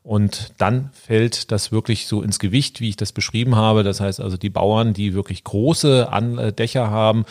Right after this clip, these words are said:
große Gestallungen, die gehen dann im Prinzip leer aus, genauso wie natürlich dann auch andere Betriebe, bü-, zum Beispiel, die nicht so viel Energie verbrauchen und wirklich relativ flache Gebäude haben, da trifft das natürlich auch zu.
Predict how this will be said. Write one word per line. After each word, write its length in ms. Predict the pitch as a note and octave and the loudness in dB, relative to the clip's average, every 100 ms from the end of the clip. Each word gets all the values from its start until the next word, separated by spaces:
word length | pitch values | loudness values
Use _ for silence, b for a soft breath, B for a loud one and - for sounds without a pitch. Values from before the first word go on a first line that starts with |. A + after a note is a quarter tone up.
| B B | B B
große 380 | - A#2 B2+ B2+ | -2 0 2 2
Gestallungen, 640 | A2 - G2+ G2 G2 G2 F#2 | -2 0 0 2 2 2 0
die 220 | G2+ A#2 | -2 -2
gehen 240 | G2+ G#2+ | 0 2
dann 100 | G2+ | 0
im 100 | F#2+ | -2
Prinzip 320 | F2+ F#2+ G2 | -4 -6 -4
leer 220 | F#2 A2+ A#1 | 0 0 2
aus, 320 | A#2 - - | 2 0 -2
genauso 560 | G2 F2+ G#2+ A#2+ B2+ B B B | -2 2 4 4 2 B B B
wie 100 | A#2+ | 2
natürlich 400 | A#2+ G#2+ B2 A#2+ | 2 4 2 2
dann 180 | B2 A2 | 0 0
auch 220 | A2+ G2 | 0 -2
andere 420 | - B2 B2+ A#2+ | -2 0 2 2
Betriebe, 580 | A2+ A#2 - C3 B2 B2 | 0 -2 -2 -2 2 2
bü-, 400 | G#2 A2 A2+ A2 | 2 2 2 0
zum 160 | - G#2+ | -4 0
Beispiel, 300 | G#2+ G2+ A2 | 0 0 -2
die 380 | G2+ G#2 G#2 G#2 | -2 -2 -2 -2
nicht 360 | G#2 A2+ C3+ - | -4 -4 -4 -4
so 140 | A2+ | -4
viel 260 | - A#2+ A2+ | -2 -2 0
Energie 360 | G#2+ G2+ A#2+ | 2 2 0
verbrauchen 520 | A#2 F#2+ F#2 A#2+ C3+ | -2 0 4 4 4
und 160 | A#2 G2+ | 0 -2
wirklich 280 | G#2 G#2+ - | -2 -4 0
relativ 320 | G#2+ G2+ G#2 | 0 0 -4
flache 260 | - - A#2+ | -2 -2 -2
Gebäude 400 | A2 G#2+ G#2+ G2+ | 0 2 2 2
haben, 240 | G2 G#2 B B B | 2 0 B B B
da 160 | - G2+ | 0 0
trifft 320 | - A#2 - | 2 0 0
das 160 | G2+ G#2+ | -2 -2
natürlich 400 | F#2+ G2 G2+ - | -2 -2 -4 -6
auch 160 | D2+ | -8
zu. 200 | - A#2 | -8 -10